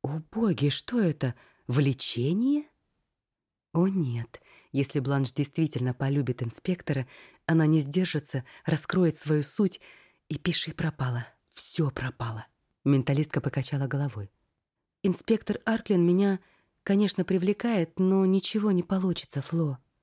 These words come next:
Он думает обо мне не потому, что я пришлась ему по сердцу, а потому что я не доработала. Похоже, мой блок встал неправильно, его сознание зациклилось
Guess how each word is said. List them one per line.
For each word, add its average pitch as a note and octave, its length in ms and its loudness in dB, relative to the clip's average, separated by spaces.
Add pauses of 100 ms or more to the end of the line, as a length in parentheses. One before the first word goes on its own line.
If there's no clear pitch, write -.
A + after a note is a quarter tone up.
(580)
Он F#3+ 200 4
думает G3 400 4
обо F#3 200 2
мне G3 180 4
не F#3 100 4
потому, G#3 380 -2
что - 180 -6
я D#3 200 0
пришлась D#3+ 500 -4
ему C#3+ 120 0
по D#3+ 140 -4
сердцу, D#3+ 480 -4 (680)
а - 80 -8
потому G3+ 320 0
что G3 160 -4
я F#3 100 2
не F3+ 120 4
доработала. D#3 760 -4 (600)
Похоже, G3+ 400 2
мой G3 160 4
блок G#3+ 280 0
встал - 300 0
неправильно, F3+ 640 2 (220)
его F3+ 180 4
сознание F3+ 600 4
зациклилось F3 720 -2